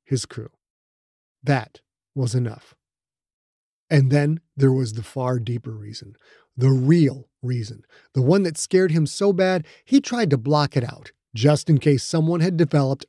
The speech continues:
real telepathy. If he ever got back in, if people knew he was in the business again,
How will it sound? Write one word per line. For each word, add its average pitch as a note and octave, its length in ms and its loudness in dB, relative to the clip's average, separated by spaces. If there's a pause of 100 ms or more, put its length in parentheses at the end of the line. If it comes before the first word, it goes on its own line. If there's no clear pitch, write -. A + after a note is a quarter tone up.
real B2+ 400 -2
telepathy. - 720 -6 (840)
If - 140 -4
he B2+ 160 2
ever C#3 180 2
got D#3 280 0
back E3 280 -2
in, E3+ 240 -4 (300)
if D#3+ 140 0
people A#3 320 2
knew E3 260 4
he F3+ 160 -4
was D#3+ 160 2
in D3+ 80 0
the C#3 80 -2
business D3 500 -2
again, G3+ 400 -2